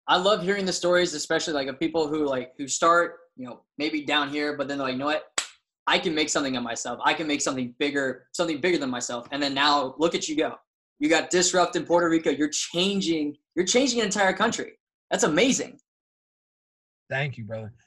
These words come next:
Speaker 2: Yeah, and I mean, it's sick. I mean, I look at what the hell we've done in the last year, and I just laugh. It's, like,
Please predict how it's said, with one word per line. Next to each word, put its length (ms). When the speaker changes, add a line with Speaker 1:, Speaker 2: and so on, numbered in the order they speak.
Speaker 2:
Yeah, 180
and 80
I 80
mean, 160
it's 240
sick. 280
I 40
mean, 160
I 100
look 320
at 120
what 180
the 60
hell 120
we've 180
done 140
in 120
the 60
last 300
year, 160
and 80
I 100
just 280
laugh. 260
It's, 120
like, 140